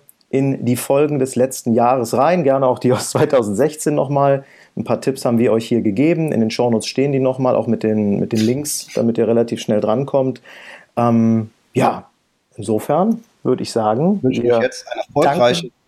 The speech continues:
Speaker 1: genau, und, äh, Dankeschön möchten wir auch noch mal sagen an unsere Interviewpartner, nicht nur an die, die wir jetzt
Speaker 2: Ja.
Speaker 1: eben in den Top-Folgen genannt haben, sondern an alle.
Speaker 2: Ja.
Speaker 1: Unglaublich bereichernd und auch an, äh, an all, alle euch Hörer, die ihr regelmäßig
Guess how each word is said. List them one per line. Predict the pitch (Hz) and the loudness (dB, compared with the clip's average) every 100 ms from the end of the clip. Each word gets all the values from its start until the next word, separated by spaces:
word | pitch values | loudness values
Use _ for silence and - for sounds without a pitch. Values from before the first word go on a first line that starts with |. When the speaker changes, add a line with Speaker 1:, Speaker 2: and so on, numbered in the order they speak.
| - | -4
Speaker 1:
genau, | 135 135 185 | 0 2 0
und, | 131 | -2
äh, | 62 - 117 | -2 0 0
Dankeschön | 117 135 180 147 - 110 | 0 0 0 -2 -2 -2
möchten | 107 - | -2 -2
wir | 110 | -2
auch | 107 | 0
noch | 110 | 0
mal | 104 | 0
sagen | 104 107 143 143 | 0 0 0 0
an | 120 117 | 2 2
unsere | 117 107 110 | 0 0 -2
Interviewpartner, | - 143 160 156 151 127 131 151 160 | -2 -2 0 -2 -2 -2 -2 -2 -4
nicht | 127 117 | -2 -2
nur | |
an | 113 | 0
die, | 110 | 0
die | 117 | 0
wir | 113 | 0
jetzt | 107 | 0
Speaker 2:
Ja. | 95 98 | 0 0
Speaker 1:
eben | 113 | 0
in | |
den | 110 107 | 0 -4
Top-Folgen | 127 - 143 139 | -6 -2 -2 0
genannt | 135 131 135 143 | 0 0 0 0
haben, | 131 | 0
sondern | 120 120 110 | 2 2 0
an | 107 - | -2 -2
alle. | 120 143 113 156 - - _ | 0 2 0 -2 -8 -20 _
Speaker 2:
Ja. | 104 - - | -8 -8 0
Speaker 1:
Unglaublich | 165 175 135 127 123 | 0 4 2 2 -2
bereichernd | 123 104 120 131 165 170 - - - - | 0 2 2 0 -2 -2 -6 -18 -18 -6
und | - 113 | -2 2
auch | 123 - | 2 2
an, | - 113 117 | 0 2 2
äh, | 110 | 2
an | 110 104 104 107 | 0 0 -2 -4
all, | - 104 104 110 _ - | -2 0 0 -2 _ -4
alle | 117 113 | 0 0
euch | 117 117 - | 0 -2 0
Hörer, | 127 135 113 - - - - | 2 4 2 -2 -10 -20 -10
die | 113 | -4
ihr | 107 95 - _ _ | -2 -2 -6 _ _
regelmäßig | - 104 104 95 101 101 95 85 - | -2 0 0 0 -2 -2 -4 -6 -10